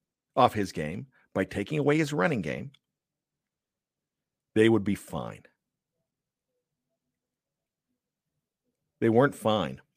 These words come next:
because nobody told K P eight that he's done. Everybody's saying he's done. Everybody's saying, "Start looking for a quarterback for twenty twenty-four."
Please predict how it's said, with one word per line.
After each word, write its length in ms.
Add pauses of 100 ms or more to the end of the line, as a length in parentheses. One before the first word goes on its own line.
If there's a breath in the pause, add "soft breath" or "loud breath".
(1000)
because 320
nobody 540
told 540
K 200
P 260
eight 380 (1000)
that 80
he's 200
done. 300 (1040)
Everybody's 400
saying 380
he's 160
done. 320 (2750)
Everybody's 420
saying, 200
"Start 320
looking 220
for 140
a 40
quarterback 460
for 120
twenty 240
twenty-four." 880